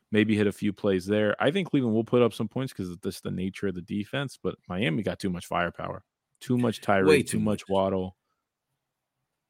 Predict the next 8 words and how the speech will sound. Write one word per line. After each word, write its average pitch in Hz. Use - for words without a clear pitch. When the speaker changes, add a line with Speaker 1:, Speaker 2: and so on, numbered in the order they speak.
Speaker 2:
They 117
make 131
it 123
a 117
fucking 104
track 98
meet, 80
bro, 73